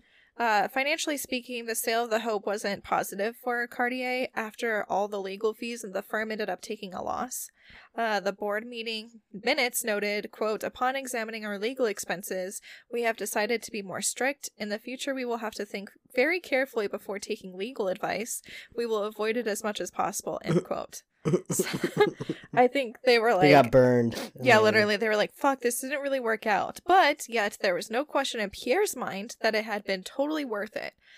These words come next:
Speaker 1: Through this single transaction, Cartier became a household name in New York. After all, who doesn't want a, I'm sorry, after all, who wasn't secretly fascinated by the exploits of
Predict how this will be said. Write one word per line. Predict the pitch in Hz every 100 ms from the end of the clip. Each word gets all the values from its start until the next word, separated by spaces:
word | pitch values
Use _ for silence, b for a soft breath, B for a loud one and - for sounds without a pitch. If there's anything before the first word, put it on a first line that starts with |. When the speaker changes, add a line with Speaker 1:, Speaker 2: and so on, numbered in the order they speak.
| b b b -
Speaker 1:
Through | 240 240
this | 247 -
single | 277 285 311
transaction, | - 254 247 233 214 220 - 220 202
Cartier | - 226 254 233 233
became | 226 - 214
a | 190
household | 190 190 - 254 226
name | 208 202
in | 208
New |
York. | 208 214 180 202 - _ b b -
After | 208 - 233
all, | 208 208
who | -
doesn't | 214 208 220 185 - -
want | 214 202 202 - -
a, | 208 185 185 202 _ _ _ _ _ _ _ _ _ _ - -
I'm | 226
sorry, | 202 208 - -
after | 269 - 262
all, | 226
who | 240 240 226
wasn't | 233 233 269 269
secretly | - 262 254 233
fascinated | 247 226 220 220 208
by | 196 190
the | 196
exploits | 220 - - 202 196 -
of | 220 214